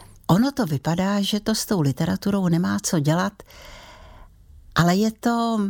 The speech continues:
jakási rubová, zrcadlová strana literatury.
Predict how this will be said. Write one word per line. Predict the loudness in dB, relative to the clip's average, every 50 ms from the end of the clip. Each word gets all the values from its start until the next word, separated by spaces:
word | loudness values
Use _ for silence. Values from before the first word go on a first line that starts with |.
| -6 -8 -14 _ _ _ _ _ _ _ -2 0
jakási | 0 0 0 0 0 0 0 0 -2 -2 0 0 0
rubová, | 0 0 0 0 0 0 0 -2 0 0 -2 -2 -2 -2
zrcadlová | -2 -4 -4 -4 -4 -4 -2 -2 0 0 -2 -2 -2 -2 -2 -2
strana | -4 -4 -2 -2 -2 0 0 0 0
literatury. | 0 -2 -2 -2 -2 -2 -2 -4 -2 -2 -2 0 -2 -4